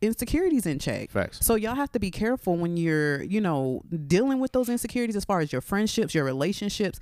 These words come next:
Speaker 1: even your trust with Christ. Like, if you gonna let him do it, be real about what you
Speaker 2: Facts.
Speaker 1: dealing with.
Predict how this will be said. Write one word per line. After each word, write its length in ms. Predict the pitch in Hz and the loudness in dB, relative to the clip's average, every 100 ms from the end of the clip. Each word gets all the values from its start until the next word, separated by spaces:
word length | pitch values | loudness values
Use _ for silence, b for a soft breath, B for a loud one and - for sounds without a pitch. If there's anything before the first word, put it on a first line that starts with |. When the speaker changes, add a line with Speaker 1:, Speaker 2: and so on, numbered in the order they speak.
| B B B | B B B
Speaker 1:
even 260 | 226 254 | -2 0
your 200 | 220 202 | 0 0
trust 320 | 185 180 190 | 0 0 0
with 180 | 165 - | 0 -2
Christ. 480 | - 175 175 120 - | 0 0 0 -4 -4
Like, 380 | 147 147 135 - B B B | 0 0 0 -6 B B B
if 160 | 156 | 2
you 80 | 233 | 2
gonna 180 | 220 175 | 2 0
let 140 | 196 | 0
him 220 | 196 170 151 | 2 0 2
do 220 | 208 190 | 2 4
it, 240 | 139 127 - 156 | 2 0 -4 0
be 180 | 277 | 2
real 300 | 302 269 311 | 2 0 0
about 320 | 208 175 156 - | 0 -2 -2 0
what 260 | 185 - | -2 0
you 80 | 208 | 0
Speaker 2:
Facts. 200 | 185 190 | 2 4
Speaker 1:
dealing 180 | 208 135 | 2 2
with. 200 | 117 | -2